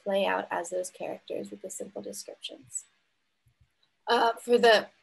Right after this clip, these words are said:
<clears throat> mission we provided, really simple, it's just activation. Uh, the challenge is that there's too many companies to choose from online, and we need our remote workers to get set up at home.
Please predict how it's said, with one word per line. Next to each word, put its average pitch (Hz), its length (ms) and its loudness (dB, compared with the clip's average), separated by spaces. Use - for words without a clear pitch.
<clears throat> 330 340 8
mission 294 300 6
we 262 80 6
provided, 196 520 0
really 226 240 8
simple, 220 340 2
it's 196 140 -2
just 196 220 -4
activation. 202 800 -2
Uh, 220 220 8
the 202 80 2
challenge 233 400 4
is 220 100 2
that 202 160 4
there's 196 160 -2
too - 180 -2
many 247 160 2
companies 226 440 -2
to - 120 -10
choose - 280 -6
from 226 180 2
online, 208 680 0
and 196 180 -2
we 196 120 0
need 208 360 2
our 190 220 2
remote 190 400 -2
workers 220 500 -4
to - 100 -10
get 202 240 -6
set 185 220 -6
up 190 160 -6
at - 100 -14
home. 262 340 -4